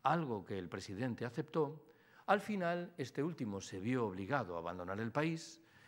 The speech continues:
en lo que técnicamente no cabe dudar que fue un genuino golpe de Estado. Es verdad, claro, que cuando hay un golpe de Estado hay una discusión diferente que afecta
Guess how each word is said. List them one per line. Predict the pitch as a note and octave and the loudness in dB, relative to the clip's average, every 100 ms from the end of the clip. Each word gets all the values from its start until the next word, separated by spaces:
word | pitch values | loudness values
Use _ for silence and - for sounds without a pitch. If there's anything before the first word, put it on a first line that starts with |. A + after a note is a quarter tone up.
| - | 0
en | D#3 C#3+ | 4 4
lo | C#3 | 4
que | C#3 | 0
técnicamente | C#3 G3 F#3+ F3+ D3 D3 D3+ D#3 | 4 4 4 4 4 4 0 2
no | C3 | 2
cabe | C3 C3 | 2 2
dudar | B2 G#2+ A#2+ A2+ | 2 2 0 0
que | G#2 | -6
fue | - A#2 B2 - | -2 0 0 -4
un | - B2 | -6 -4
genuino | A#2+ G#2+ F#2+ G#2 A#2 B2 - | -4 -4 -2 -2 -2 -6 -6
golpe | G2 G2 G#2+ | -4 -4 -6
de | F2 | -8
Estado. | - - - - - _ _ _ _ _ - - - - _ | -10 -12 -14 -16 -20 _ _ _ _ _ -20 -20 -20 -20 _
Es | C3 D#3 | -6 0
verdad, | D3+ D#3 B2 - | 0 2 0 -2
claro, | - C#3+ A2 F2 E2+ | 0 0 0 -4 -8
que | - | -10
cuando | G2+ F#2+ G2+ | -8 -6 -4
hay | A2 | -2
un | A#2+ | 0
golpe | A#2+ A#2+ | -2 0
de | B2 C#3 | 0 0
Estado | C#3 F#3+ F3+ G3 F#3+ - - - - | 4 4 4 -2 -6 -16 -20 -20 -4
hay | A#2+ B2 | -2 2
una | C3+ | 2
discusión | B2 A#2 - A2+ - D3 C#3 C3+ C3+ | 0 0 -2 -2 4 4 4 0 -2
diferente | A2+ A2 A#2 E3 E3 D3 E3 | -4 -2 4 6 6 2 -2
que | - | -2
afecta | G#2+ D3+ D3 - D3 | 0 2 2 2 0